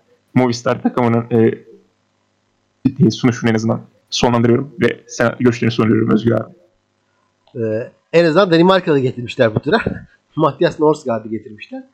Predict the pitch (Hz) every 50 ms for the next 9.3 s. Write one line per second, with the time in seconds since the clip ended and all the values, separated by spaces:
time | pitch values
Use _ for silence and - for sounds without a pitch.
0 | _ _ _ _ _ _ _ - 143 139 135 135 143 147 139 139 143 143 143 165
1 | 170 160 - - 165 151 147 135 135 143 147 143 143 151 156 151 156 143 135 170
2 | 165 165 160 151 151 160 151 131 143 175 185 - - 139 135 127 131 131 131 139
3 | 143 147 147 143 139 131 131 147 151 147 - 139 135 131 120 120 127 123 120 113
4 | - _ _ _ _ _ _ 113 123 131 139 147 143 139 151 139 143 143 143 147
5 | 143 131 156 151 143 139 135 - - - - _ 143 143 147 143 135 131 139 131
6 | 127 131 139 131 131 139 135 139 139 135 143 - 151 156 139 - - 135 135 135
7 | - - 143 165 156 147 139 143 143 135 131 117 110 - - 190 202 190 _ _
8 | _ _ _ _ - 127 123 120 120 120 117 117 - _ - 120 117 127 - 123
9 | 117 120 156 208 233